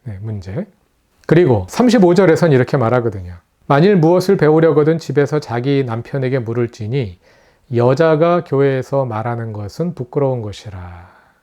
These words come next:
여기서 여자는 문제를 일으킨 그 사람들만 가리키는 것이 아니라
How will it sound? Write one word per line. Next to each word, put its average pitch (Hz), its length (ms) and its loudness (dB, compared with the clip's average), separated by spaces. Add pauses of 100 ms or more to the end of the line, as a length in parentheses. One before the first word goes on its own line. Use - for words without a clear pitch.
(500)
여기서 180 340 4
여자는 143 540 0 (160)
문제를 156 360 2
일으킨 147 320 0
그 139 120 -2
사람들만 147 560 0
가리키는 120 400 -8
것이 113 240 -10
아니라 107 380 -6